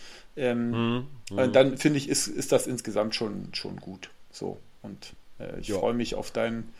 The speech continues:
Speaker 1: auf deinen Bericht von der, von der deutschen Meisterschaft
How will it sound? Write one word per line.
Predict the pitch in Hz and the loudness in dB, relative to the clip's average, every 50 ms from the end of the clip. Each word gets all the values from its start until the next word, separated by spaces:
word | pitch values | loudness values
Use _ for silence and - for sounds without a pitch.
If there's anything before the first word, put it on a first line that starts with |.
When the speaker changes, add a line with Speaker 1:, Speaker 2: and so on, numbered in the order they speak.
| - - - - - - - - | -16 -16 -16 -16 -16 -16 -14 -8
Speaker 1:
auf | - - - | -8 -6 -2
deinen | - - 113 117 117 117 | 2 4 4 4 4 2
Bericht | 110 107 104 120 123 123 - - | -2 -2 0 0 0 0 -4 -8
von | - - 117 113 113 | -6 -4 -4 -2 0
der, | 113 110 110 110 107 - - - - - - - - | 2 2 2 2 0 -4 -10 -16 -18 -18 -18 -18 -18
von | - - 117 113 110 | -8 -4 -4 -2 0
der | 110 107 | -2 0
deutschen | - 113 117 120 117 - - 117 | 0 2 2 2 2 0 0 0
Meisterschaft | 113 117 117 - - 110 - - 113 110 - - - - | 0 0 0 0 0 -2 0 2 0 0 0 -2 -8 -12